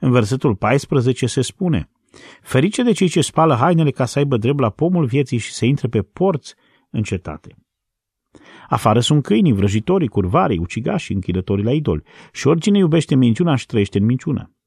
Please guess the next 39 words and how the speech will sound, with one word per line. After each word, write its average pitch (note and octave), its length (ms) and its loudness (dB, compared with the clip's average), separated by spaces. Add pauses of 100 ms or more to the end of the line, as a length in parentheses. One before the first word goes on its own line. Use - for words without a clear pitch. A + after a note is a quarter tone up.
(440)
Nu D3 180 2
va C4+ 120 4
fi - 120 -2
înăuntru F3+ 340 4
nimeni F#3 360 4
care C#3 160 2
să - 140 -2
nu A#2+ 60 2
fie A2+ 160 0
perfect, - 680 -4
nimeni A2+ 340 2
care C3 180 0
trăiește G#2 320 -2
în G#2+ 60 0
spurcăciune. A#2 680 -2 (400)
În A#2+ 300 2
niciun F3 340 2
caz D#3+ 220 0
nu D3+ 100 0
va A2+ 120 4
intra G#2+ 220 0
în A2+ 60 2
cetatea G2 360 -2
aceea. - 340 -6 (240)
Gândiți-vă E3 520 0
la D#2 80 -4
asta. - 380 -18
Niciun G2 360 0
păcat, A#2 420 -4 (320)
nicio F#2 360 -2
suferință, G#2+ 580 -2 (260)
nicio G2 420 2
tristețe, A2 500 -2
nicio F#2+ 440 2
durere. D#2 440 -4 (520)
Vreți G2 240 -2
să C3 80 0
știți C3+ 220 -4
ceva? A#2+ 360 0